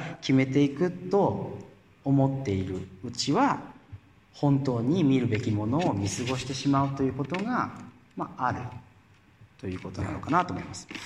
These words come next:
本当に見るべきものとは、それはイエス様ですよね。そもそも福音とは何かと聞かれれば、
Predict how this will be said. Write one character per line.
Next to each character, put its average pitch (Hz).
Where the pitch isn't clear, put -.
本 175
当 170
に 156
見 147
る 135
べ 107
き 107
も 104
の 110
と 131
は、 214
そ -
れ 165
は 147
イ 131
エ 104
ス -
様 82
で -
す -
よ -
ね。 151
そ -
も 254
そ 277
も 262
福 -
音 285
と 285
は 202
何 180
か 135
と 113
聞 -
か 131
れ 127
れ 120
ば、 170